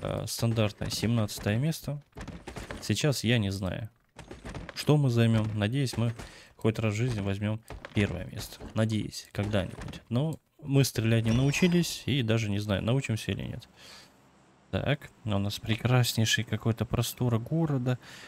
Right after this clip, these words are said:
а, простор чего-то, карта здесь. Так, спи-, а у нас есть спис-, списки испытаний, а я даже не знал, что здесь есть спы-, спи-, сп-,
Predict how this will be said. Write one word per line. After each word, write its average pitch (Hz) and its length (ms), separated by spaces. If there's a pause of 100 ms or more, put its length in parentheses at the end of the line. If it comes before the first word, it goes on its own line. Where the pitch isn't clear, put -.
(140)
а, 101 260
простор 113 460
чего-то, 117 520
карта 113 400
здесь. 101 240 (540)
Так, 101 180
спи-, - 280
а 117 140
у 147 60
нас 147 200
есть 135 120
спис-, - 360
списки - 420
испытаний, 98 640
а - 20
я 113 140
даже 131 200
не 139 120
знал, 120 220
что - 160
здесь 110 240
есть 110 120
спы-, 120 340
спи-, - 420
сп-, - 160